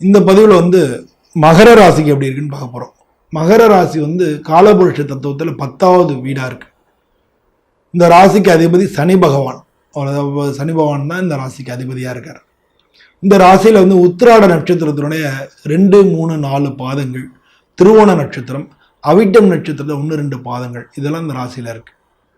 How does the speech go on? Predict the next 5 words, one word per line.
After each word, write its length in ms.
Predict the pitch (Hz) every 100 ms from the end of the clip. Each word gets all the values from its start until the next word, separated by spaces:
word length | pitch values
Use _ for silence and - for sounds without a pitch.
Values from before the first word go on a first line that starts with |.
| _ _ _ _ _ _ _
உத்திராட 500 | 160 - 240 226 208
நட்சத்திரம்ன்றது 800 | 175 170 170 165 165 156 156 175 185 139 123
சூரிய 340 | - 180 208 196
பகவானுடைய 420 | 160 143 131 127
நட்சத்திரம், 520 | 123 - 131 123